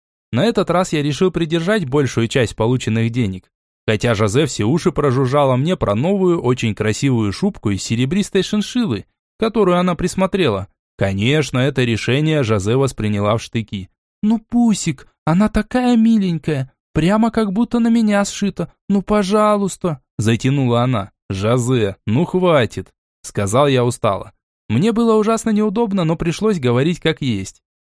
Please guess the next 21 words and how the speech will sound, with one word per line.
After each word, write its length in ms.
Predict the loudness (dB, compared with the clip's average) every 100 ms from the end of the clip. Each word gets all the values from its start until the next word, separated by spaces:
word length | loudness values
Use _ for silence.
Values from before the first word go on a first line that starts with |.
| _ -4
«Понимаешь, 720 | -2 0 2 2 0 -4 -14 _ -6
я 240 | 0 2 2
уже 260 | 2 0
и 40 | 2
так 280 | 0 0
должен 400 | 0 -2 0 -2
кое-кому. 760 | 0 0 0 -2 -2 0 -2 -4 _ _ -6
А 120 | -2
если 360 | 0 0 0
мы 160 | 0 0
купим 340 | -2 -2 -2
эту 180 | -2 -4
шубку, 360 | -4 -6 -6 -8
то 140 | -6
следующие 580 | -4 -2 0 0 0 -2
три 200 | 0 -4
дня 240 | 0 -2
придётся 480 | -2 -4 -2 -2 -2
просидеть 540 | -4 -6 -4 -2 -2 -2
в 40 |
комнате. 640 | -2 0 2 -2 -4 -12